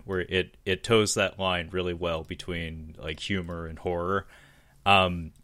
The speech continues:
and I was really impressed with the, the audio visual design of it. Some of the creature designs and, and the puppetry, the animatronics on display were pretty incredible. And the, the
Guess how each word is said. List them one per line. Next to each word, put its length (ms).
and 140
I 80
was 180
really 220
impressed 440
with 140
the, 240
the 100
audio 340
visual 400
design 420
of 80
it. 200
Some 200
of 40
the 80
creature 380
designs 640
and, 220
and 280
the 140
puppetry, 560
the 60
animatronics 840
on 100
display 460
were 200
pretty 260
incredible. 540
And 280
the, 220
the 260